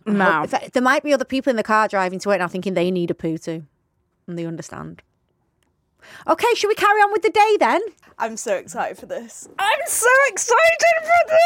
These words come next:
Speaker 2: this! So, me and Lauren, like we've said before, it, it's, it's ruining our friendship.
Speaker 1: I know, because
Speaker 2: We
Speaker 1: we
Speaker 2: don't
Speaker 1: wait.
Speaker 2: speak, like,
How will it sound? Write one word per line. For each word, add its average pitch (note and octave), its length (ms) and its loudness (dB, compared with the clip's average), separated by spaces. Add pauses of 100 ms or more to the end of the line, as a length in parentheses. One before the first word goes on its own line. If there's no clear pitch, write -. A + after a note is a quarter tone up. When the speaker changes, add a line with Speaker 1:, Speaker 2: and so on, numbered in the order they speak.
(180)
Speaker 2:
this! - 180 -10 (240)
So, F#3 540 0 (280)
me C4+ 300 2
and F4 120 0
Lauren, F#3+ 380 2
like F#3+ 260 0
we've G#3 120 -4
said G3+ 220 -2
before, F3 460 0 (760)
it, F#4 200 2
it's, E4 300 -4 (760)
it's - 180 0
ruining D4+ 420 4
our C4+ 160 4
friendship. F4+ 680 0
Speaker 1:
I G#3 80 -8
know, G3+ 200 0
because A#3 220 0
Speaker 2:
We E4 60 6
Speaker 1:
we A#3 60 2
Speaker 2:
don't F4+ 100 4
Speaker 1:
wait. G#3+ 180 4
Speaker 2:
speak, D4+ 640 -2
like, G#3+ 320 -2